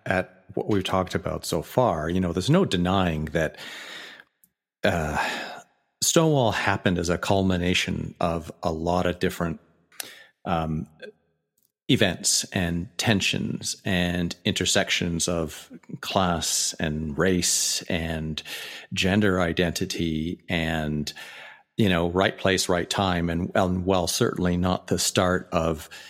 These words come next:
you know, the gay rights movement, it was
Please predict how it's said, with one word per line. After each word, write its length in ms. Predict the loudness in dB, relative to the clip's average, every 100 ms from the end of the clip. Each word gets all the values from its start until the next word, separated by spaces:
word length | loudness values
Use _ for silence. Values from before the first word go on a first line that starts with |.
| -12
you 140 | -4 -2
know, 280 | -2 -4 -8 -4
the 140 | -2
gay 180 | 0 0
rights 460 | 2 2 2 0 0
movement, 540 | 2 2 0 -2 -2 0
it 160 | 0 0 -4
was 520 | 0 0 0 -2 -4